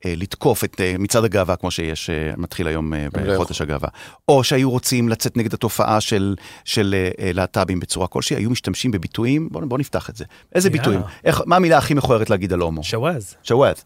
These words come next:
Speaker 2: שמה
Speaker 1: זה
Speaker 2: זה אומר?
Speaker 3: לוטרי.
Speaker 1: אה, שוואז, אבל שוואז זה, זה
Speaker 3: אה,
Speaker 1: ס-,
Speaker 3: שוואז זה סוטה
Speaker 1: סוטים,
Speaker 3: מהדרך.
Speaker 1: סוטה,
Speaker 3: זה, זה, אבל,
Speaker 1: סוטים,
Speaker 3: אבל
Speaker 1: perverts.
Speaker 3: בצורה הכי נוראית שיש למילה
Speaker 1: נכון.
Speaker 3: הזאת.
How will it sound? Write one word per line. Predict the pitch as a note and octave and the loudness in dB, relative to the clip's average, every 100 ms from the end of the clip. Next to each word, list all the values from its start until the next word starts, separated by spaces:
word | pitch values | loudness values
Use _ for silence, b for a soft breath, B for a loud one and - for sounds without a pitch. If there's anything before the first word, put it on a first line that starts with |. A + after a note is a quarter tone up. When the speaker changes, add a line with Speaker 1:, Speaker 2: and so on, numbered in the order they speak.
| - | -10
Speaker 2:
שמה | - G#2+ B2+ | -2 2 4
Speaker 1:
זה | |
Speaker 2:
זה | D3 | 6
אומר? | B2+ A2+ A#2 | 4 4 2
Speaker 3:
לוטרי. | G#3 - G#2 E2+ _ _ - | 2 -2 -8 -10 _ _ -8
Speaker 1:
אה, | G2+ | -6
שוואז, | - C3 D3+ A#2+ | 2 6 6 4
אבל | G2 | 0
שוואז | A2+ D3+ A#2+ | 2 4 4
זה, | B2+ | 0
זה | - G2+ C#3 | -2 -2 0
Speaker 3:
אה, | C3 | -2
Speaker 1:
ס-, | G2 | 0
Speaker 3:
שוואז | C3+ D3 | 0 2
זה | C#3+ C3 | 0 -2
סוטה | |
Speaker 1:
סוטים, | - B2 - C#3+ | -4 -4 -4 0
Speaker 3:
מהדרך. | D3 B2+ D#3 E3 C3+ C#3+ | 2 4 4 4 2 2
Speaker 1:
סוטה, | - D#3 A#2 | 2 0 4
Speaker 3:
זה, | B3 | 8
זה, | D4 D#4 A#3+ | 10 10 8
אבל, | |
Speaker 1:
סוטים, | B2+ G#3+ A2 C4+ D#4 C4 D#3 B3 | 4 2 4 4 6 4 6 6
Speaker 3:
אבל | D3+ D3+ | 6 4
Speaker 1:
perverts. | C#3+ | 0
Speaker 3:
בצורה | B2+ - C3+ A#2+ D3+ F#3 - | -2 -2 -2 2 4 4 2
הכי | - E3 F3+ F#3+ F#3+ F#3 | -4 0 0 0 -2 -2
נוראית | C#3+ C#3+ B2+ D#3 | -2 0 0 0
שיש | - D#3+ A3 - | 0 2 2 0
למילה | D#3 B2+ | -2 -2
Speaker 1:
נכון. | A2 | -4
Speaker 3:
הזאת. | G2 G2+ - | -6 -8 -12